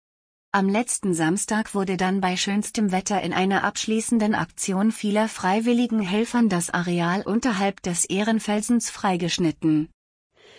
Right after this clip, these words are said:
Nun hat man nicht nur vom Felsen herab wieder eine bessere Sicht ins Tal, es kommt auch das gesamte Areal wieder besser zur Geltung.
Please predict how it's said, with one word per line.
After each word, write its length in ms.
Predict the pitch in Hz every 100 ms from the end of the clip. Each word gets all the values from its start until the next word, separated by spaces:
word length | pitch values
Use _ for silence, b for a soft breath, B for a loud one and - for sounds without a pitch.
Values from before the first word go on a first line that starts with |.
| B B
Nun 300 | 214 214 226
hat 160 | 196 -
man 160 | 175
nicht 260 | 185 220 -
nur 220 | 233 240
vom 200 | 240 220
Felsen 460 | 214 196 175 180 196
herab 460 | 202 180 180 -
wieder 240 | 214 202 165
eine 200 | 170 165
bessere 480 | 180 208 220 202 185
Sicht 280 | 175 -
ins 240 | - 175 -
Tal, 420 | 156 151 156 214 - b b b b
es 200 | 202 202
kommt 280 | - 190 170
auch 180 | 165 190
das 260 | - 165 -
gesamte 520 | 175 180 220 208 -
Areal 500 | 175 175 170 180 185
wieder 220 | 190 214
besser 400 | 220 208 196 208
zur 180 | - 165
Geltung. 640 | 165 160 156 170 160 160